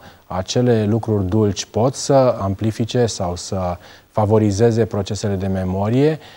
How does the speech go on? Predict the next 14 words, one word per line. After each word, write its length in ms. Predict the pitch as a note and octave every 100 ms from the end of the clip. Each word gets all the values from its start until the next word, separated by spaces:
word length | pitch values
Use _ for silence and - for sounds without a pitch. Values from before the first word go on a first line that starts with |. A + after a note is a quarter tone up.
| - -
dar 220 | B2 A#2+
noi 200 | A#2 A#2+
trebuie 260 | C#3 C#3 C3+
să 180 | -
le 120 | B2+ A#2
folosim 540 | B2 A2+ G#2 C3 C3+
cu 140 | -
măsură, 680 | A#2+ A2+ G2+ - B2 C3 D3+ D3+
în 100 | A#2
așa 260 | A2 -
fel 200 | C3 B2+
încât 560 | A2 G#2 - C3+ C3+ -
să 200 | - -
nu 400 | G#2 G#2 A2+ A2+